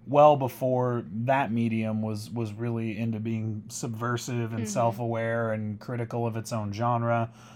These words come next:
Speaker 1: Um, you know, nowadays we've got, uh, Disney constantly apologizing for itself with its, with
Speaker 2: Yeah.
Speaker 1: its movies. Um,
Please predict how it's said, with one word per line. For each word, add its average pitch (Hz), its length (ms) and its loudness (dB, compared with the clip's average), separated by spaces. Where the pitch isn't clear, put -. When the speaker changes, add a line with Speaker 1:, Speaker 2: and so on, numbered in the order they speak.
Speaker 1:
Um, 110 400 2
you 117 120 0
know, 110 120 0
nowadays 131 480 6
we've 117 200 0
got, 113 400 4
uh, 110 220 0
Disney 120 480 -2
constantly 117 640 -2
apologizing 110 840 0
for 101 220 -8
itself 104 540 -4
with 110 180 -6
its, 107 260 -6
with 110 160 -2
Speaker 2:
Yeah. 95 120 -2
Speaker 1:
its 107 140 -6
movies. 107 540 -2
Um, 110 440 0